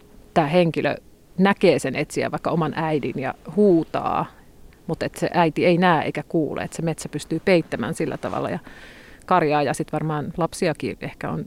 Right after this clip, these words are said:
mut et erityisesti se karja noin niinku elinkeinona on ollut tärkeä sit suojata metsän peitolta, että kyllä metsä on myös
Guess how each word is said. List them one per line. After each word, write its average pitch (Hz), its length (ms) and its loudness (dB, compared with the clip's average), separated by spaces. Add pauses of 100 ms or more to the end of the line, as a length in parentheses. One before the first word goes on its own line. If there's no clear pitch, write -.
mut 165 200 -8
et - 120 -12
erityisesti - 380 -6
se - 80 -6
karja 151 360 -2 (260)
noin 139 160 -6
niinku 151 140 -8
elinkeinona 165 640 -4
on - 100 -4
ollut - 380 -8
tärkeä 160 320 0
sit - 160 -8
suojata 156 380 0 (460)
metsän 160 340 -2
peitolta, 143 520 -2
että 165 220 -4 (680)
kyllä 196 380 6
metsä 180 460 0 (520)
on 160 280 2 (400)
myös 156 520 0